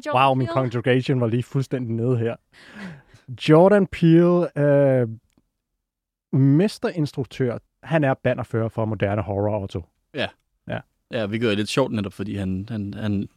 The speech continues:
Speaker 3: kommer fra, fra komik. Han er sådan, han har en meget lang, meget lang karriere for at være plat og dum.
Speaker 2: Mm.
Speaker 3: Og så lige pludselig, så kommer han med, øh, Get Out.
Speaker 2: Ja.
Speaker 3: Out of nowhere.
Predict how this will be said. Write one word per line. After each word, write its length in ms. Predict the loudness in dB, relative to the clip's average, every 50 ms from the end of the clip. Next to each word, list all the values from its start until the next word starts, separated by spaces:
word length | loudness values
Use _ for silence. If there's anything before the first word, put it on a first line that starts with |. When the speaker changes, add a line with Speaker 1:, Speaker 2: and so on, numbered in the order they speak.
| -4 0
Speaker 3:
kommer 220 | 0 0 0 -2
fra, 260 | -4 -4 -4 -6 -6
fra 180 | -6 -8 -8 -8
komik. 400 | -8 -6 -6 -6 -6 -6 -8 -10
Han 140 | -8 -8 -8
er 40 | -8
sådan, 340 | -8 -8 -8 -8 -8 -8 -8
han 120 | -8 -6
har 140 | -6 -4 -4
en 100 | -2 -4
meget 140 | -4 -2 0
lang, 240 | -2 -2 -2 -2
meget 140 | -2 -2 -2
lang 160 | -2 -4 -4
karriere 320 | -6 -6 -4 -4 -4 -4 -6
for 160 | -4 -4 -4
at 60 | -4
være 120 | -4 -8 -8
plat 280 | -4 -4 -4 -2 -4 -8
og 100 | -8 -8
dum. 200 | -8 -8 -10 -14 _ _ _ _ _ _
Speaker 2:
Mm. 220 | 2 4 4 4 4
Speaker 3:
Og 120 | 0 -2 -2
så 100 | -4 -4
lige 260 | -4 -2 -2 -2 0
pludselig, 340 | 0 -2 -2 -2 -4 -6 -6
så 120 | -8 -8
kommer 260 | -6 -6 -6 -6 -6
han 240 | -8 -8 -8 -8 -10 -12 _ _ _ _ _ -8
med, 280 | -6 -4 -2 -2 -4
øh, 240 | -4 -6 -6 -8 -10 -4 -2
Get 160 | -2 -2 -2
Out. 220 | -4 -8 -10 -10 -16 _ _ _ _ _ _ _ _ _
Speaker 2:
Ja. 240 | -6 -4 -2 0 0
Speaker 3:
Out 100 | 2 2
of 100 | 2 2
nowhere. 380 | 0 0 0 -2 -2 -4 -6